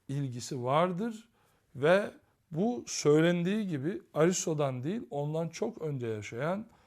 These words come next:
işte Hazreti İbrahim aleyhisselam,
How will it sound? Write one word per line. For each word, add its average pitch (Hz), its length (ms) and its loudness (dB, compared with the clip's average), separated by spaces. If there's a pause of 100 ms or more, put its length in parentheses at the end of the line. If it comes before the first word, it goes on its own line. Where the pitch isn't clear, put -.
(220)
işte 151 480 -6 (440)
Hazreti 139 380 -6
İbrahim 131 800 -4 (480)
aleyhisselam, 120 840 -4